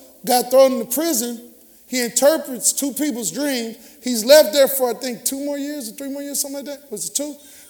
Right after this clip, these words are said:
Two more years. And finally, the Pharaoh calls for him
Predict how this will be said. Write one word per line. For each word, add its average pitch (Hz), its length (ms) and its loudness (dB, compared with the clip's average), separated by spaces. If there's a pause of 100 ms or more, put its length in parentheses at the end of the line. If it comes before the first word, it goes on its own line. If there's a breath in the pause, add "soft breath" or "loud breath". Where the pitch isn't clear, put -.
Two 294 140 0
more 302 160 0
years. 277 640 2 (1700)
And 262 200 0
finally, 311 720 2 (220)
the 226 140 -2
Pharaoh 311 600 8
calls 254 420 0
for 208 300 -4
him 240 80 -14